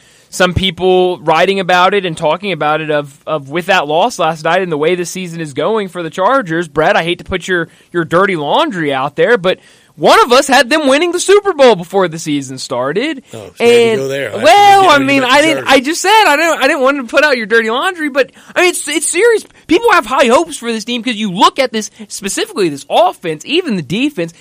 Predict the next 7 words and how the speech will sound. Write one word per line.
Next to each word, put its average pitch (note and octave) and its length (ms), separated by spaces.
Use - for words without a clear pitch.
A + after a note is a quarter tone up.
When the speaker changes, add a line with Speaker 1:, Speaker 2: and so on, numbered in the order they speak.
Speaker 1:
and A#3+ 100
there's A3 200
so B3+ 420
much G#3+ 460
talent C4 500
Speaker 2:
Everywhere. C3+ 180
Speaker 1:
everywhere. G#3+ 920